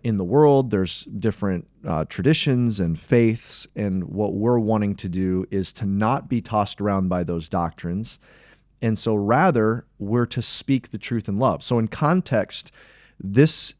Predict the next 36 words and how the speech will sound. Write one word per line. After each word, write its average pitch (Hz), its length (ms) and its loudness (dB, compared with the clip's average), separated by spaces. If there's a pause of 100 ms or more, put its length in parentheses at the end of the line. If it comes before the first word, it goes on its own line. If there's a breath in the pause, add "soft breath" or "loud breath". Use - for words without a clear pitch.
(160)
passage 135 480 2
is 104 140 -2
talking 135 420 0
about, 92 460 2 (480 soft breath)
how 147 340 6
do 160 140 8
we 127 160 4
t-, - 160 -14
have 110 420 0
doctrinal 104 480 0
conversations? 90 800 -4
How 110 120 0
do 135 60 2
we 147 140 2
have 104 320 0
conversations 98 1000 -2
where 92 540 -2 (420 loud breath)
we're 107 320 4
not 110 520 2
being 107 240 4
just 98 280 -4
following 113 640 2
those, 98 540 0
those 98 640 -2
different 98 360 -4
thought 90 260 0
patterns? 85 580 -6 (360 soft breath)
And 113 160 -2
so 113 340 0 (140)
it 123 180 -2 (240)
gives 151 260 2
us 139 220 0
instructions 117 640 -2
on 92 140 -2
how 110 320 0
to, 101 220 -4